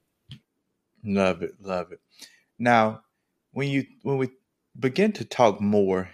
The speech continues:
and when we look at Miss Burns and, and her journey, I always like to point out that we don't shortcut the process, and we don't need to.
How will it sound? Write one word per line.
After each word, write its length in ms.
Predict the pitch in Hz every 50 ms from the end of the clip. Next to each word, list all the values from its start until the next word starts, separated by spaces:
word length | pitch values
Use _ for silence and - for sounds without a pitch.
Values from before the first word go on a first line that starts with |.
| - - _ _ _ -
and 440 | 104 107 101 98 98 95 95 90 98
when 120 | 101 101
we 80 | 104 107
look 200 | 117 139 139 -
at 140 | 113 92 92
Miss 160 | 98 95 -
Burns 500 | - - 98 98 98 95 95 95 92 -
and, 220 | 92 90 90 - - _ _ _ _ -
and 300 | - 107 104 98 - - -
her 240 | - 98 117 110 101
journey, 600 | 90 - 110 113 120 120 107 95 90 87 87 - _ - - - - _ _ _ _ _ -
I 60 | 117
always 260 | 120 139 156 156 -
like 160 | 139 123 95
to 80 | - 98
point 320 | - - - 117 113 104
out 340 | 104 98 95 90 87 - - - _ _ _ _ _ _ _
that 500 | 107 92 110 104 98 90 80 - - - _ _ _ _ _ _ _ _ _ _ _ _ _ _ _ _ _ _ _ _ _ _ _ _ _ _ _ _ _ _ _ _ _ _ _ _ _
we 160 | 110 117 131
don't 240 | 147 160 156 139 - - _
shortcut 680 | - - - - 147 156 - - - - 151 139 - -
the 80 | 143 -
process, 680 | - - 127 127 139 - - 165 175 196 196 - - _ _ _
and 140 | - 110 107
we 80 | 110 110
don't 240 | 110 107 101 98 95
need 300 | 104 104 98 92 - -
to. 200 | - 87 76